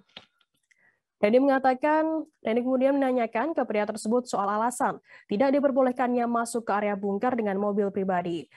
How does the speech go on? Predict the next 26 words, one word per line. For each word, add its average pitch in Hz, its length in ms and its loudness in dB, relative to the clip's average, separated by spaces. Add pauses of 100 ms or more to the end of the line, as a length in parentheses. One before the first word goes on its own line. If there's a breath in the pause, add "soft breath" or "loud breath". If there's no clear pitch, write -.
(300 loud breath)
Bongkar 220 240 2
tersebut, 240 480 2
ke-, 247 200 -2 (120)
Randy 220 240 2
kemudian 254 480 4
mengatakan 254 560 0
melihat 233 400 0
pengendara 202 400 0
sepeda 208 240 -4
motor 202 320 -2
diperbolehkan 214 640 -2
naik 247 240 -2
ke 233 80 -2
Bongkar 233 320 -4
Kali 240 160 0
Adam. 247 320 -2 (480 loud breath)
Mereka 254 320 2
dipaksa 302 560 2
diberi 262 400 2
dua 247 160 4
pilihan, 240 480 -2
yang 214 240 0
pertama 208 320 -2
menyewa 202 400 0
motor 214 320 0
seharga 196 480 -2